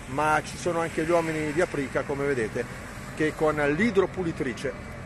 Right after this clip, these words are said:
stanno cercando di intervenire e di pulire. Ecco, lo,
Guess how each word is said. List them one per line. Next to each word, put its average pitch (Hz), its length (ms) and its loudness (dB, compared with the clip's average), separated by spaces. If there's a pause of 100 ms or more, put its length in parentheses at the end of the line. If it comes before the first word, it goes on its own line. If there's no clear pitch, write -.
(640)
stanno 151 840 2
cercando 165 400 2
di 156 140 -2
intervenire 190 580 4
e 190 60 4
di 180 80 0
pulire. 147 380 2
Ecco, 147 120 2
lo, 156 100 4